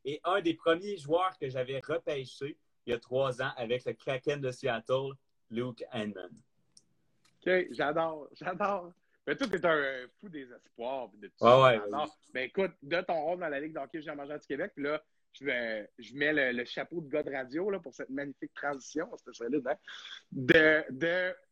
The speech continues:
Speaker 2: parce que je veux qu'on parle des Foreurs, là. C'est bien beau, les sénateurs, puis la spéculation, puis gna, gna, gna, mais là, il y a un sujet, là, où tout a ça d'en face, un peu loin des yeux, là, parce que c'est haut, la galerie de presse, au centre Vidéotron, est
Speaker 1: Ouais.
Speaker 2: loin, hein, maudit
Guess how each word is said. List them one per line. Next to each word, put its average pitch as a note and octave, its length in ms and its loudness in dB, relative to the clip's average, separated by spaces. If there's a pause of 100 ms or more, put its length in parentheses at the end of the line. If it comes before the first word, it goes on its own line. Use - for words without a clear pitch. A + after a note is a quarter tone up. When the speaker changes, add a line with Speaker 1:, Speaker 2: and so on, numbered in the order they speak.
(160)
Speaker 2:
parce C#3 160 -6
que D3 80 -4
je C3 80 -4
veux C3 60 -4
qu'on C#3 120 -4
parle C3+ 140 -4
des C3+ 80 -8
Foreurs, G#2+ 420 -6
là. E2+ 140 -20
C'est - 120 -20
bien G#2+ 140 -10
beau, C3+ 140 -4
les C3 120 -6
sénateurs, C3 520 -8
puis C3+ 80 -16
la A2+ 80 -12
spéculation, B2 760 -12
puis A#2+ 120 -20
gna, A#2+ 100 -12
gna, A#2 160 -8
gna, C3+ 220 -2
mais A#2 80 -2
là, A#2+ 80 0
il B2+ 80 -2
y A#2 40 0
a A2 40 -2
un G2+ 60 -6
sujet, - 360 -4
là, B2+ 100 0
où A2 220 -6
tout B2 100 -6
a A#2+ 80 -8
ça C#3+ 140 -6
d'en A#2+ 220 -6 (100)
face, F3+ 300 -2 (200)
un E3 120 0
peu G#3+ 120 2
loin A3 160 0
des F#3+ 220 -6
yeux, E3+ 120 -2
là, A#3+ 180 -10
parce - 120 -16
que - 80 -14
c'est C#3 200 -4
haut, D#3+ 120 -2
la F3+ 80 -4
galerie C#3 220 -4
de A#2+ 60 -14
presse, E3+ 300 -4 (340)
au C#3 80 -4
centre D#3+ 180 -2
Vidéotron, D#3+ 420 2
est G3 120 8
Speaker 1:
Ouais. F#3+ 100 8
Speaker 2:
loin, D#3 300 -2
hein, C#3+ 260 -4
maudit E3 260 -8